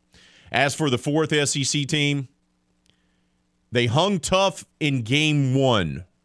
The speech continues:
Alabama did against Wake Forest. That was a one-run game. Lots of home runs hit in that game, I thought, at the time. And then came the batting practice beat down by Wake Forest.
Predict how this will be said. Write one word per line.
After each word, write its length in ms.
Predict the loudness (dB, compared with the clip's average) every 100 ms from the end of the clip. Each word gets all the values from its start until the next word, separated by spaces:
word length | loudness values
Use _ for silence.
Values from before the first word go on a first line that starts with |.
| -4
Alabama 480 | 0 0 2 0 0
did 160 | 0
against 280 | 0 -2 -4
Wake 200 | -4 -4
Forest. 300 | -4 -4 -2
That 140 | -2
was 160 | -2 -2
a 40 |
one-run 460 | -4 -2 0 0 0
game. 300 | 0 0 -4 -10 _
Lots 200 | -6 -4
of 80 | -2
home 240 | -4 -2 -2
runs 360 | -2 -2 -4
hit 300 | -2 -2 -4 -8
in 140 | -4
that 160 | -4 -4
game, 260 | -4 -4
I 140 | -2 -2
thought, 380 | -2 -2 -2 -6
at 100 | -10
the 60 |
time. 340 | -4 -4 -2 -6 _ _ _ _ _ _ _ _ _ _ _ _
And 180 | 0 4
then 220 | 4 2
came 640 | 0 2 2 4 2 2 0 -2
the 180 | -2
batting 520 | 0 2 4 4 0 0
practice 600 | 2 2 2 0 0 -2
beat 380 | 0 0 0
down 580 | 2 4 4 4 2 -2 -8 _ _ -20 -20 -2
by 200 | 2 4
Wake 380 | 4 4 4 0
Forest. 840 | -2 2 2 2 0 -4 -6 -10